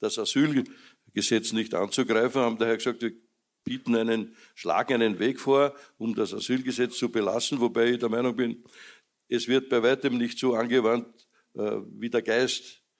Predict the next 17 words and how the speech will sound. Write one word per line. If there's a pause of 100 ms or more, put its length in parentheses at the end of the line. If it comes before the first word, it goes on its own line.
(280)
äh,
entsprechen
würde. (440)
Also
daher
haben
wir
den
Vorschlag
gemacht,
im
Rahmen
des,
ähm,
Niederlassungs- (260)
und
Aufenthaltsgesetzes,